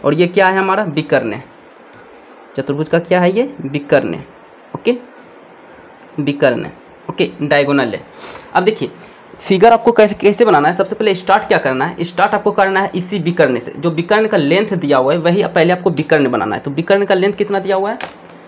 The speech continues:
विकर्ण का length दिया हुआ है सेवन centimeter। तो हम क्या करेंगे, seven centimeter सबसे पहले हम यहाँ पे mark कर लेंगे, ठीक है। तो यहाँ से यहाँ तक seven centimeter क्या करते हैं,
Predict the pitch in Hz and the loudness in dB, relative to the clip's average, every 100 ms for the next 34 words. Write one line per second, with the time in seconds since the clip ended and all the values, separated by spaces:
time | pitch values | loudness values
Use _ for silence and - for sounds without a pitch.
0 | - - 170 208 220 208 185 190 185 180 | -20 -8 -4 -2 -2 -2 -2 -2 0 0
1 | 202 - - 185 175 180 156 147 143 127 | -2 -8 -2 2 2 0 -2 -2 -2 -4
2 | 117 107 - 151 180 196 208 147 139 214 | -4 -8 -6 -4 -2 -2 0 -2 -2 -8
3 | - - - - - - - 165 175 208 | -14 -18 -16 -16 -20 -20 -4 0 2 2
4 | 196 185 180 170 180 175 147 - 160 160 | 2 0 2 2 0 -2 -6 -2 0 2
5 | 156 180 170 139 135 - - 90 - - | 0 -2 0 2 0 -2 -4 -2 -8 -6
6 | 180 190 - - - - - 143 135 151 | -2 -2 -2 -14 -20 -20 -8 -4 -2 -2
7 | 175 156 202 - - 147 147 175 - - | -4 -4 -8 -12 -12 -8 -6 -8 -10 -8
8 | 151 156 156 151 143 147 151 156 156 151 | -4 -4 -4 -6 -6 -8 -6 -4 -4 -4
9 | 156 220 | -4 -6